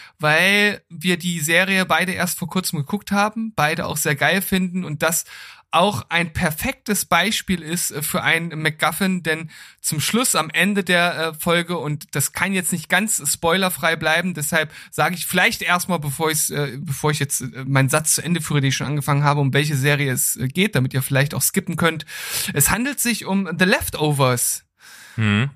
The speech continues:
Speaker 1: Und, äh, die Folge, in der das Jesus-Baby aus der Krippe gestohlen wird.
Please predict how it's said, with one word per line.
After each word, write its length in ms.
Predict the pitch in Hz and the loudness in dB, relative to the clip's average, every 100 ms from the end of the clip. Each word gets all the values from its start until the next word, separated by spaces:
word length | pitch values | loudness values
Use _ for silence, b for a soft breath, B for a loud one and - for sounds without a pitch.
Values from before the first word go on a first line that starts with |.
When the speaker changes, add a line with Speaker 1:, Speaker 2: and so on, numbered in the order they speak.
| - | -4
Speaker 1:
Und, 380 | 151 160 160 143 | -2 -2 -4 -6
äh, 160 | 160 | -4
die 200 | 151 160 | -4 -4
Folge, 540 | 156 - 185 214 226 240 | -2 4 4 4 2 2
in 200 | 185 180 | 2 2
der 140 | 160 | 4
das 240 | 151 147 - | 4 2 0
Jesus-Baby 960 | 139 185 269 262 185 - 151 143 202 | 0 2 2 2 2 2 2 2 2
aus 200 | 139 - | 2 2
der 140 | 147 135 | 0 0
Krippe 340 | - 214 170 | 0 0 0
gestohlen 540 | 135 - 135 127 123 | 0 0 2 2 2
wird. 300 | 123 117 - | 0 -2 -6